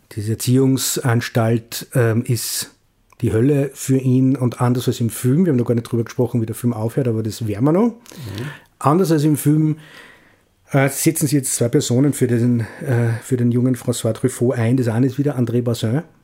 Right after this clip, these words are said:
Speaker 1: der sagt, "Der Bursche kann bei mir arbeiten." Der schafft ihm dann einen Job so als Assistent. Der wird erfunden für Truffaut, dass er halt zuarbeitet. Und das andere ist eine Psychologin, die er dort kennenlernt, die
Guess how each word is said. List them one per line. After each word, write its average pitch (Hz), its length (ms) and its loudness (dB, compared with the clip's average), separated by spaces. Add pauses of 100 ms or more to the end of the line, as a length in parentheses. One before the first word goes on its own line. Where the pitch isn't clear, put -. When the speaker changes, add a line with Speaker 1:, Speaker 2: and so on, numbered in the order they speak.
(160)
Speaker 1:
der 120 100 0
sagt, - 480 -4
"Der 127 80 0
Bursche 131 260 -2
kann 123 160 -2
bei 127 80 0
mir 123 140 2
arbeiten." 139 420 -2 (540)
Der 120 80 -4
schafft - 280 -4
ihm 131 100 2
dann 120 120 0
einen 117 140 -2
Job 120 220 -4
so 120 100 -2
als - 120 -4
Assistent. 117 800 -2 (640)
Der 110 80 0
wird 107 100 -2
erfunden 120 760 0
für 117 220 -4
Truffaut, 117 520 -2 (360)
dass 120 180 -4
er 110 60 0
halt 113 180 -2
zuarbeitet. 127 720 -2 (520)
Und 123 180 0
das 143 100 2
andere 143 340 2
ist 127 100 2
eine 127 80 0
Psychologin, 120 840 0 (180)
die 120 80 0
er 113 60 0
dort 120 240 -2
kennenlernt, 123 720 0
die 127 240 2